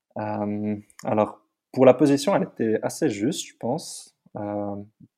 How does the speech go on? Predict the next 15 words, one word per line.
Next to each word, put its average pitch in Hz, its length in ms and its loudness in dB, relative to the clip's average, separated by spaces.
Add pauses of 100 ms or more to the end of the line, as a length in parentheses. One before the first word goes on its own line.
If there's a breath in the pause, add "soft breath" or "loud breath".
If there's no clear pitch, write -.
(440)
c'était - 220 -10
une 107 120 -4
position 123 460 0
qui 131 180 -8
était 117 180 -4
assez 127 600 2
favorable, 120 920 4
euh, 107 320 4 (1000)
pour, 107 300 -4
euh, 101 420 4
se - 160 -8
mettre 107 180 -2
dans 170 100 -6
les - 120 -4
prolongateurs 123 840 6